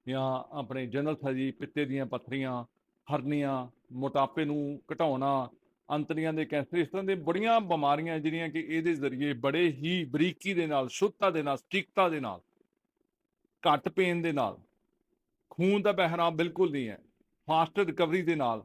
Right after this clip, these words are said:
ਮਰੀਜ਼ ਘਰ ਚਲਾ ਜਾਏਗਾ ਤੇ ਉਹ ਆਪਣੇ ਕੰਮ ਤੇ ਉਹਨੂੰ ਜਾਣ ਦੀ ਜਿਹੜੀ ਕਪੈਸਿਟੀ ਹੈ ਉਹ ਵੱਧ ਜਾਏਗੀ। ਤਾਂ ਉਹਦੇ ਜਿਹੜੇ ਇਹ ਲੌਂਗ ਟਰਮ ਦੀ ਰਿਕਵਰੀ ਹੈ ਤੇ ਰਿਜ਼ਲਟ ਹੈ ਬਹੁਤ ਅੱਛੇ ਆਉਣਗੇ, ਜਿਹੜਾ ਕਿ ਦੁਨੀਆ ਭਰ ਦੇ ਵਿੱਚ one of the best,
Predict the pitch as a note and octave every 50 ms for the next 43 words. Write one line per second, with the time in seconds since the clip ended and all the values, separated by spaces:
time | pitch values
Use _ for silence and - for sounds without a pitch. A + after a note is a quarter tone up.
0 | _ _ _ _ - C#3 D3+ D3 D#3+ D#3 C3+ - E3 C#3+ - - C3 B2+ B2+ C3
1 | C3+ C3+ C3 C3+ C3 C#3+ C3+ B2+ - - _ _ _ _ _ _ - E3 D3 C3
2 | F#3+ F#3 G3 G3 F3+ F3+ - F3 F3+ F3 - E3 D#3 D#3+ E3 E3 E3 E3+ E3 E3+
3 | E3+ E3+ E3+ D#3+ C3+ C#3+ C3+ C3+ C#3+ D3 D3+ D3 D#3+ D3+ D#3 D3+ - - - F3
4 | E3+ - - - F3 C#3+ B2 A2+ - - E3 E3 D3 B2 D#3 E3+ D#3+ D#3+ D#3 C3
5 | A2 G#2+ G2 G#2+ A#2 A2+ _ _ _ _ _ _ _ _ - - D3 - - F#3
6 | G3+ G3+ G#3 F#3+ G3 F#3+ F#3+ F#3+ F3+ E3 E3 D#3+ D3 D3 D#3 F3 G3 F#3+ - F#3+
7 | F#3 F3+ E3+ F3+ F3 D3 - - E3+ D#3+ E3 F#3+ G#3+ G3 F3+ C#3+ A#2+ A#2 A#2 -
8 | D3+ C#3 B2+ B2 D#3+ F3+ F#3+ F#3 F3+ E3 B2+ A2+ D3 C#3 A#2+ D3 F#3 G3+ G#3 -
9 | - - D#3+ - - - F3+ E3+ D3 D3+ E3 E3+ E3 D#3 E3 E3+ E3+ E3 D3 E3
10 | D#3+ C3+ B2+ C#3 D3 D#3 E3 F3+ F3+ D3 E3 D3+ C3 A2 C3+ C3 C3+ C#3 - -
11 | C#3 C3+ C3+ C#3 C#3 C3 C#3+ C3 A2+ D3+ F3 F3+ - - _ - _